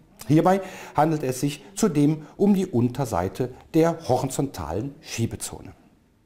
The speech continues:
Ob die genannte runde Zahl erreicht wird, bleibt aber abzuwarten. In der übergeordneten Zeitebene, dem Langfristchart auf Monatsbasis,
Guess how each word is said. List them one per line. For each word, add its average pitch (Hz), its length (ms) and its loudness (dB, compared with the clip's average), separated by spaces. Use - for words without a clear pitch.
Ob 202 220 2
die 214 340 6
genannte 180 380 4
runde 185 240 2
Zahl 160 300 2
erreicht 120 320 0
wird, 185 200 -2
bleibt - 600 -4
aber 110 440 0
abzuwarten. - 760 -6
In 156 180 4
der 156 240 6
übergeordneten 160 640 0
Zeitebene, 120 760 -2
dem 120 240 4
Langfristchart 143 1000 0
auf - 240 -10
Monatsbasis, 127 840 0